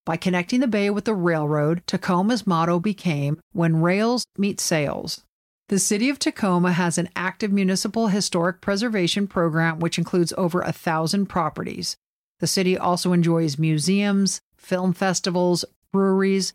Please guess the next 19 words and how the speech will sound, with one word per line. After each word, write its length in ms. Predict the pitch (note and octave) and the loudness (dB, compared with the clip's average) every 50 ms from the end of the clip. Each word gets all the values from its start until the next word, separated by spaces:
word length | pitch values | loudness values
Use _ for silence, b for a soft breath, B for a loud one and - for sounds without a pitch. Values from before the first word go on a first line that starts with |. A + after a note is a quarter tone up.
| _ | _
and 180 | - F#3 F3+ F3 | -2 0 0 0
the 60 | F3+ | 0
popular 680 | E3+ - - - G#3+ A3 A3 - - A3 A3 A#3 A#3 - | -2 -4 -4 -2 0 0 -2 -2 -2 -2 0 0 0 -2
attraction 880 | - - - - - F#3 E3 D#3 D#3+ - - - F3+ E3 D#3+ D#3+ D#3+ - | -4 -6 -6 -4 -2 -2 -2 -2 -2 -4 -4 -4 -2 0 0 0 -2 -4
Shakespeare 800 | - - - - - G#3+ A#3 A3+ - - - - B3+ B3 B3 B3 | -6 -6 -4 -2 -2 -2 -2 -2 -4 -4 -2 -2 0 0 0 0
in 160 | - - G#3 | 0 0 -2
the 80 | G3+ F#3 | -2 -2
Parking 460 | - - C4 D4+ D4+ - G#3+ F3 E3 | -4 -4 -4 -4 -2 -2 -2 0 0
Lot, 500 | D#3 D3+ D3+ D3+ E3+ G3+ - - - - _ _ _ | 2 0 0 0 -2 -2 -4 -8 -12 -12 _ _ _
where 160 | - F#3 F3+ F3 | -4 0 2 2
the 80 | F#3 | 4
motto 380 | F3+ F3+ F3+ F3+ F3+ F#3 F#3 E3+ | 4 4 4 4 4 4 2 2
is 400 | E3 F3 E3+ E3+ E3+ E3 - - | 4 4 4 4 2 2 -2 -4
"Taking 400 | - - G#3+ A3+ - B3+ B3 B3 | -4 -4 -4 -2 0 0 0 2
the 60 | B3+ | 0
Fear 420 | - - - D#4+ D#4 A3+ F3 D#3+ D#3+ - | 0 0 0 0 2 2 2 0 0 0
Out 160 | D#3 D#3+ E3 | 0 0 0
of 100 | E3 D#3 | 0 0
Shakespeare." 720 | - - F#3+ F3 E3+ - - - F3 D#3+ D3+ D#3+ D3+ D#3 | 0 0 0 0 -2 -4 -4 -2 -2 0 0 0 -2 -4